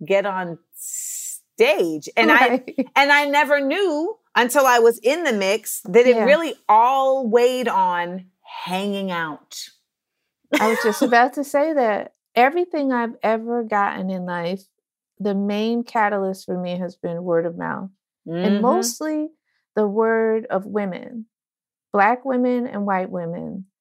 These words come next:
Speaker 2: all kinds of women, though. I have, like, people who follow me from New Zealand. I don't think they're Black nor white.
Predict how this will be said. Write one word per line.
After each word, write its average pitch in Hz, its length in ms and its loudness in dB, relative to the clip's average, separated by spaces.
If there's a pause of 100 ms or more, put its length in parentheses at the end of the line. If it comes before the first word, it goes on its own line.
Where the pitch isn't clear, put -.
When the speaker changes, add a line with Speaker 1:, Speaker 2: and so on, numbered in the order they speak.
(400)
Speaker 2:
all 208 220 4
kinds 339 300 -2
of 294 80 -4
women, 226 300 0
though. 196 240 0
I 202 120 2
have, 240 200 0
like, 214 380 -2
people 220 300 -6
who 214 180 -4
follow 202 320 0
me 196 280 -6
from 185 380 -8
New 190 80 -4
Zealand. 196 540 -8 (360)
I 185 160 -6
don't 208 160 -10
think 202 220 -6
they're 185 240 -2
Black 185 380 -4
nor 202 240 -4
white. 196 340 -8